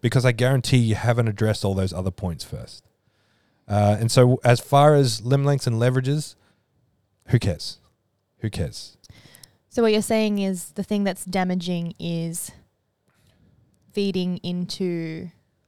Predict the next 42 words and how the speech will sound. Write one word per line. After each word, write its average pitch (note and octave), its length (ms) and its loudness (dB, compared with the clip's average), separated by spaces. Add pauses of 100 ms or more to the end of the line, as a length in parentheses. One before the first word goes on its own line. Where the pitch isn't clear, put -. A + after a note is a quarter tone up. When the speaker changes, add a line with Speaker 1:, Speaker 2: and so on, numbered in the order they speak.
(140)
Speaker 2:
um, F3+ 540 -10 (520)
other F#3 200 -2
people F3+ 360 -10
talking E3+ 400 -10
about, E3 480 -6 (460)
"Oh, A3 180 2
I F#3+ 140 4
have G3 260 -2
a, F3 220 -4 (500)
I'm F#3+ 220 0
a - 20 0
deadlift F3+ 320 -2
specialist F3 420 -8
because - 220 -12
my E3+ 140 -8
arms D#3+ 260 -8
are D#3 60 -16 (120)
long." - 160 -18 (460)
And F3+ 200 -8
so - 120 -8
if - 520 -8
you F#3+ 140 -10
look F3 140 -12
down E3+ 160 -8
at D#3 60 -14
your F#3 180 -6
arms, E3 220 -8
you're E3 140 -10
like, E3 200 -10
"Oh, D#3+ 200 -10
well, D#3 180 -12
they're E3 140 -14
kind F3 260 -14
of, D#3+ 120 -18
like, - 300 -14
I F3+ 60 -10
guess, E3 160 -10
shorter E3+ 240 -10
compared E3 300 -14
to E3 80 -14
this F3 180 -12
person. D3+ 540 -14